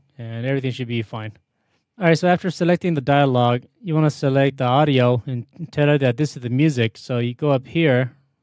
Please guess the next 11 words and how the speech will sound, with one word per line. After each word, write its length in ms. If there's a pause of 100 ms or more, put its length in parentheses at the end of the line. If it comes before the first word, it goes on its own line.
and 80
you 60
click 300
on 100
music. 400 (540)
Boom, 180
there 140
you 80
go, 120
right? 280 (720)
Now, 340